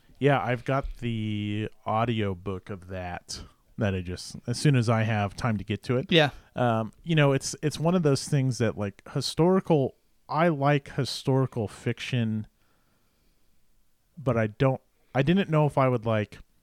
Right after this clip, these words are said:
Speaker 1: military
Speaker 2: Yeah.
Speaker 1: historical fiction.
Speaker 2: It's hit or miss with me. I mean, I've had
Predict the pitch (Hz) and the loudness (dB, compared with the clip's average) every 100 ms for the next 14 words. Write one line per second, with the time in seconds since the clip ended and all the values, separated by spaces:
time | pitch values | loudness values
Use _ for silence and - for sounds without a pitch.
0 | _ _ - - 110 113 113 107 107 - | _ _ -20 -10 -6 0 2 0 -2 -2
1 | 95 90 90 - 175 160 156 160 - 170 | -2 -2 -6 -2 2 4 2 0 -4 -10
2 | - - 254 - 330 294 185 190 - 151 | -2 2 4 4 6 8 8 6 4 -2
3 | - 139 143 247 185 196 214 240 - | -4 -8 -8 -2 4 4 4 2 2